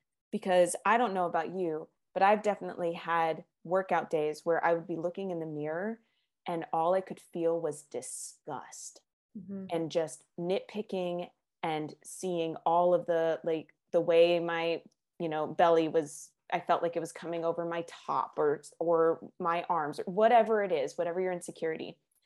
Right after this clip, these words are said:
Speaker 1: And that is not a way to work out. And that is not why you're working out.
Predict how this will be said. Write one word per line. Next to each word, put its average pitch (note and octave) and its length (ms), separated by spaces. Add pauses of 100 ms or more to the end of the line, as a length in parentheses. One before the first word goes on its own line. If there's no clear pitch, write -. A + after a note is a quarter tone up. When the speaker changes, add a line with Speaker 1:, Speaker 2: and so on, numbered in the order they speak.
(420)
Speaker 1:
And G3+ 380
that G3+ 260
is B3 180
not F3+ 540
a F#3 80
way D#3 540 (180)
to F3 140
work D3+ 440
out. D3+ 280
And E3 140
that D#3 100
is D3+ 120
not D3+ 280
why E3+ 360
you're D#3 200
working - 400
out. G2 220